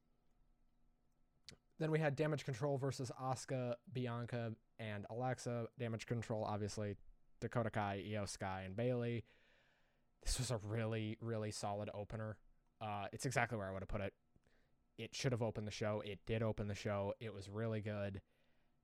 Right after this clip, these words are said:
A lot of good stuff with Bianca and Bayley here.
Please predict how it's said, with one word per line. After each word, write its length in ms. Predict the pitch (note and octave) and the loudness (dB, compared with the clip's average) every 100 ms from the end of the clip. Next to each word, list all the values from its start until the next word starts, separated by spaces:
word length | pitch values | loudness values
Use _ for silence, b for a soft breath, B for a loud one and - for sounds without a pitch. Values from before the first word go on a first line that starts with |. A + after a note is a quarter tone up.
| _ _ _ _ - B2+ | _ _ _ _ -16 -4
A 20 | |
lot 220 | A#2+ A#2+ | 0 2
of 80 | A#2+ | 2
good 160 | B2 - | 2 0
stuff 280 | B2 A2+ | 0 2
with 200 | A#2+ - | 0 -2
Bianca 380 | A#2 G#2+ G#2+ A2 | -2 0 -2 -2
and 120 | G#2+ | -2
Bayley 380 | G#2 G2+ G#2 G2+ | 0 0 0 0
here. 320 | G#2 G2 G2 | 0 0 -2